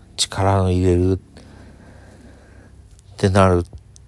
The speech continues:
ところがどうもなんか楽しみきれない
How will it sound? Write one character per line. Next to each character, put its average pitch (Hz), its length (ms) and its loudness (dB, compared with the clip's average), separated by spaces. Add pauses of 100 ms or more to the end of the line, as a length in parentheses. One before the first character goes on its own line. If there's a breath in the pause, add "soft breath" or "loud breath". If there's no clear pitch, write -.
(140)
と - 20 -20
こ - 160 -6
ろ 90 160 0
が 85 160 -8
ど 131 260 -2
う 160 40 -2
も 143 180 -2
な 147 120 0
ん 139 80 -4
か - 80 -8
楽 98 280 -4
し - 180 -6
み 92 120 -6
き - 140 -8
れ 95 100 2
な 85 140 0
い 69 180 -8